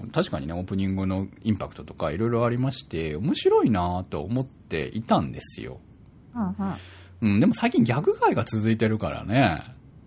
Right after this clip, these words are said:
Speaker 2: そうですね。あ、
Speaker 1: うん。
Speaker 2: それダメですか？
Speaker 1: いや、ギャグ界はね、嫌いじゃないんだけどね、なんか、
Speaker 2: うん。
Speaker 1: ほら、神様とかさ、そういうのまで持ってきて、なんか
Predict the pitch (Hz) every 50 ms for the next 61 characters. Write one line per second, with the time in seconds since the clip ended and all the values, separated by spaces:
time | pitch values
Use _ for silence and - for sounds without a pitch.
0 | - - - 370 370 330 277 247 240 226 214 214 185 185 208 240 247 240 226 214
1 | 196 - - 277 - - 508 554 - 381 339 403 427 523 508 302 233 214 - -
2 | 170 160 165 190 - 156 - - - 147 196 233 359 440 440 494 494 427 - 113
3 | 110 101 - - 202 330 370 349 - 392 381 392 392 285 147 113 101 92 82 78
4 | 82 95 104 101 92 90 85 82 - - 165 - 381 320 - 117 98 82 - -
5 | 196 196 - - - - - - - - - - - - - - 117 120 95 87
6 | 90 - - - - - - - 311 370 359 - - 117 101 90 - 87 - -
7 | - - 85 85 - - 180 196 214 214 220 196 143 95 82 76 78 85 104 131
8 | 131 - 90 - - 80 104 147 180 170 - 95